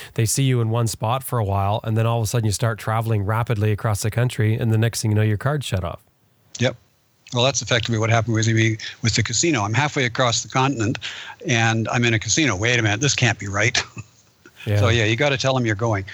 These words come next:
Speaker 2: With our credit card company, they should, in theory, know that we are all over the place constantly. We could be anywhere at any time, so there shouldn't be an issue, but you still have to tell them.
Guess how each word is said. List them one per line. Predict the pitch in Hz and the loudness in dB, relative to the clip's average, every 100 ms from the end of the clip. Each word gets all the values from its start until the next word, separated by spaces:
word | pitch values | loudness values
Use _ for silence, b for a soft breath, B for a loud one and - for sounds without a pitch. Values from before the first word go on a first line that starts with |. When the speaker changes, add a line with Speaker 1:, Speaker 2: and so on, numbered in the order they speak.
| B | B
Speaker 2:
With | 113 | -2
our | 131 156 | -2 0
credit | 139 113 104 | 0 -2 0
card | 113 101 | -2 -2
company, | 120 110 113 113 B B _ | -4 -2 0 -2 B B _
they | 120 120 | -2 0
should, | - - 156 | 2 2 2
in | 131 | 0
theory, | 107 147 131 117 110 | 0 0 0 0 0
know | 127 131 117 117 - _ _ _ - | 2 2 0 -4 -16 _ _ _ -2
that | 123 123 | -2 0
we | 127 | 0
are | 113 107 101 B B - | 2 2 0 B B -4
all | 143 147 | -2 0
over | 127 117 | -2 -4
the | 113 | -4
place | - 110 107 | 2 2 2
constantly. | - 135 131 - 117 | 0 0 0 2 2
We | 113 | 2
could | 107 139 | 0 -2
be | 110 113 | 0 2
anywhere | 123 113 113 110 | 0 0 0 0
at | |
any | 113 110 | 2 0
time, | 104 143 135 101 | 0 0 0 0
so | 107 117 | -2 -2
there | 107 | 0
shouldn't | - 165 127 | 0 0 0
be | 120 | 0
an | 110 | 0
issue, | 143 - 95 90 | 0 0 -4 -4
but | 95 98 - - | -6 -8 -12 -4
you | 147 | -2
still | - 143 | 0 0
have | 120 | -2
to | 110 | -4
tell | 98 107 | -2 0
them. | 98 | 0